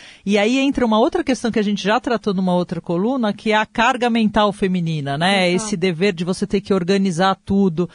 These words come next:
Speaker 1: de você ter que planejar, de você ter que pedir para o outro fazer tal coisa. Então, as mulheres tão reclamando que tão muito cansadas, né? Então, por quê?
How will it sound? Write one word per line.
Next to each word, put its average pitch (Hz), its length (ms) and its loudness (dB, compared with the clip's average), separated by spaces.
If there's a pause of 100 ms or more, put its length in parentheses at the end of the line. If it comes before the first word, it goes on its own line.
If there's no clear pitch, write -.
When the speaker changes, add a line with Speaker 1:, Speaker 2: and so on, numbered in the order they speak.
(360)
Speaker 1:
de 175 100 -2
você 185 240 -2
ter 202 120 -2
que 208 140 -2
planejar, 190 880 2 (300)
de 160 100 -2
você 185 320 -2
ter 208 200 -2
que 208 200 -2
pedir 233 540 2
para 196 260 2
o 190 40 4
outro 190 360 2
fazer 180 440 0
tal 175 200 0
coisa. 180 640 0 (260)
Então, 208 460 0
as 190 220 -2
mulheres 208 640 -2 (120)
tão 240 220 2
reclamando 214 580 -2
que - 60 -20
tão 247 120 0
muito 220 240 -2
cansadas, 135 680 -4
né? 190 200 -2 (280)
Então, 208 200 -2
por 262 220 0
quê? 143 360 -4